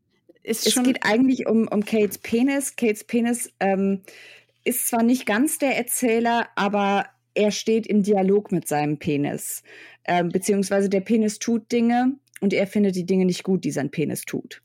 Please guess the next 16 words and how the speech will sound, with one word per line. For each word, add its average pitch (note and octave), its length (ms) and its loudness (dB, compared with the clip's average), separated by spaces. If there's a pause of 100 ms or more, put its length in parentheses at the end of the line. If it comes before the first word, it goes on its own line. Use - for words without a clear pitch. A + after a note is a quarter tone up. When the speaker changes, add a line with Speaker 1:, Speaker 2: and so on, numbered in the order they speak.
(140)
Speaker 1:
Weil A3 540 0
nämlich, B3+ 560 -2
ähm, A#3 340 -4
Kate A#3+ 320 -4
ist - 160 -6
der G#3 80 -4
Meinung, A3 360 -2
dass G#3+ 160 -6
die G#3+ 100 -6
Hälfte G#3+ 360 -4
der G#3 160 -4
Frauen A3 480 -2
in G#3+ 160 -4
seinem F#3+ 240 -4
Fitnessstudio, B3+ 1200 0 (100)
ähm, G#3+ 600 -4